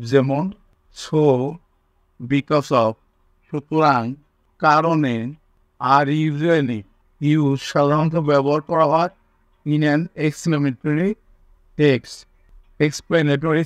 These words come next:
text। এই ব্যাখ্যামূলক লেখা এগুলো ব্যবহার করা হয়ে থাকে। You can see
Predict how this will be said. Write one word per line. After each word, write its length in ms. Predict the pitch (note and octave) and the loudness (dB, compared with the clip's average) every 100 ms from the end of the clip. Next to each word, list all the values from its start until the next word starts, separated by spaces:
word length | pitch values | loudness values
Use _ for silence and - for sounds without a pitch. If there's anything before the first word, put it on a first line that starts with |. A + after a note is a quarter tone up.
| D#3+ | -2
text। 340 | C3 A2+ - - - _ _ | -4 -4 -12 -20 -20 _ _
এই 220 | A#2+ C3 B2+ B2+ - | -6 -2 -2 -4 -2
ব্যাখ্যামূলক 720 | C#3 C#3 - D#3 D#3+ E3+ F3 D#3+ | 0 0 -2 0 0 0 -2 0
লেখা 320 | C#3+ C3+ D3 | 0 0 0
এগুলো 320 | D3+ C#3 E3+ C#4+ - | 0 0 -2 -4 -2
ব্যবহার 300 | C#3 B2+ C3+ | 0 2 0
করা 200 | - B2 A2+ | 2 2 2
হয়ে 120 | A2+ | -2
থাকে। 320 | - G#2+ G2 - - _ - | -4 -12 -12 -18 -20 _ -14
You 80 | C#3 - | -12 -2
can 160 | D#3+ D3+ - | -2 -2 -4
see 180 | E3+ | -2